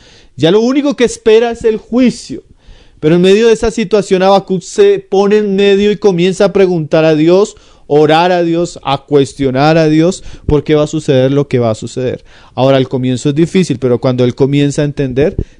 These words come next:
termina orando a Dios, termina pidiendo un avivamiento a Dios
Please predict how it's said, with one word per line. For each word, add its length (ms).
termina 420
orando 440
a 60
Dios, 320
termina 360
pidiendo 440
un 100
avivamiento 720
a 80
Dios 320